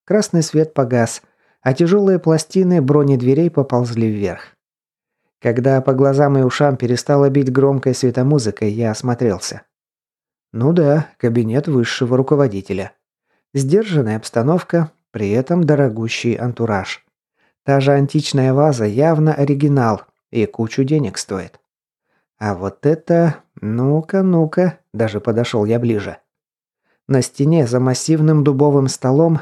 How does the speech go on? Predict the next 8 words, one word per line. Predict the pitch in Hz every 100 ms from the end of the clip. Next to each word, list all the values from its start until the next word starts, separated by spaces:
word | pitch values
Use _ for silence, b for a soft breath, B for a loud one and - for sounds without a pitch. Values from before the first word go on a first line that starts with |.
| -
в | 123 135
рамках | 151 160 156 151 -
под | 131
стеклом | - - - 143 160 160
развешаны | 143 123 165 160 165 165
жёлтые | 117 139 156 160 156
пергаментные | 160 147 139 131 131 127 127 127
листы. | 117 - - 95